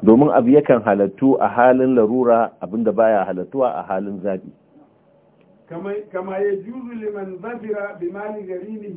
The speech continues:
Speaker 2: الجاحد لدينه أن يأخذ من ماله مثل حقه.
Speaker 1: Kamar yanda yake halatta ga wanda, wato, ya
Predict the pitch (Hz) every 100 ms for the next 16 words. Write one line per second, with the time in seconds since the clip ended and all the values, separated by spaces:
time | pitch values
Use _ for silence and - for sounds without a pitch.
0 | 180 151 208 226 202 214 196 180 175 170
1 | 180 233 226 233 226 202 - _ _ _
2 | _ 165 202 196 226 - 220 214 190 175
3 | 185 196 190 185 180 185 208 202 185 196
4 | 196 208 151 - - - - 113 151 165
5 | 170 143 139 135 110 113 131 135 127 117
6 | 104 110 127 139 120 85 - _ _ _
7 | 95 101 98 110 101 104 101 - 117